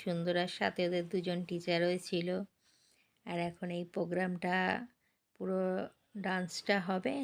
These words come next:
তারপরে পুরো মাঠ মাঠ হয়ে তারপর ওদের সব একে একে খেলার ফাইনাল খেলাগুলো হবে। আর ওইদিকে সোনা বাবাও দেখুন ডান্স করছে, এই ফার্স্ট টাইম ওর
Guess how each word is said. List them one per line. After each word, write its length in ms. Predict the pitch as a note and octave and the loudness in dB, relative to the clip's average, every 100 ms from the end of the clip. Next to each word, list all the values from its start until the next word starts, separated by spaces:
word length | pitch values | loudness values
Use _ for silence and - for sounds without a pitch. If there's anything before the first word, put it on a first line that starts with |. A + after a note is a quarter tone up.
| B3+ | -4
তারপরে 460 | - E3+ E3+ E3+ F3 | -4 -4 0 2 2
পুরো 240 | E3+ F3+ F3+ F3+ | 2 2 2 2
মাঠ 180 | E3+ E3 - F3+ | 2 0 -2 -8
মাঠ 180 | F3+ - | -6 -4
হয়ে 160 | G#3+ B3 | -2 0
তারপর 360 | - E3+ D#3 E3+ | 0 -2 0 0
ওদের 300 | D#3+ E3+ E3 D#3+ F3 _ - - - _ _ _ - | 2 2 2 2 -4 _ -20 -20 -20 _ _ _ -6
সব 240 | - F3+ | 2 4
একে 220 | E3+ E3 E3 | 4 2 0
একে 140 | E3+ E3+ | 0 -2
খেলার 260 | - E3+ F3 | 2 6 6
ফাইনাল 400 | E3+ E3+ E3 F3 - | 6 2 4 0 0
খেলাগুলো 440 | F3 D#3+ E3 F#3 F3+ | 2 2 2 0 0
হবে। 280 | F3 F3+ F#3+ | 0 0 0
আর 60 | F3 | 0
ওইদিকে 320 | E3 E3 E3+ | 0 0 -2
সোনা 280 | - F3+ F3 E3+ | -2 -2 0 0
বাবাও 280 | E3 E3+ E3 | 2 2 2
দেখুন 360 | E3 E3+ F#3+ F#3+ G3 F#3+ | 0 -2 -6 -6 -4 -2
ডান্স 260 | E3 E3+ - | -2 -2 -6
করছে, 480 | - F3+ F3 - G#3 G#3 G3+ _ _ _ _ _ - | -4 -4 -4 -8 -6 -6 -10 _ _ _ _ _ -14
এই 80 | F#3 | -12
ফার্স্ট 380 | - F3 E3+ - | -2 0 0 0
টাইম 200 | G#3 F#3+ F3+ | 0 0 0
ওর 80 | F3 | -2